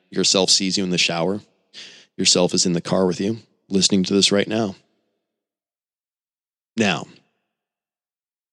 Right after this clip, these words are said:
because you're stuck with yourself, and if you are running in the other direction from dealing with your shit,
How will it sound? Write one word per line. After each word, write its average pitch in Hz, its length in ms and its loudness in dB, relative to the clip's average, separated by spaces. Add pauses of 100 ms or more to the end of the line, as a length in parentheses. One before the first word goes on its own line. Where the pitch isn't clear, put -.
(220)
because 113 400 -2
you're - 80 2
stuck - 280 0
with 87 140 -2
yourself, 78 600 -2 (1080)
and 85 340 2
if 95 280 2
you 95 200 4
are 82 280 2
running 90 360 2
in 90 100 2
the 90 120 2
other 87 140 2
direction 90 460 2
from 90 180 -2
dealing 90 380 2
with 78 160 -4
your 82 140 0
shit, - 600 0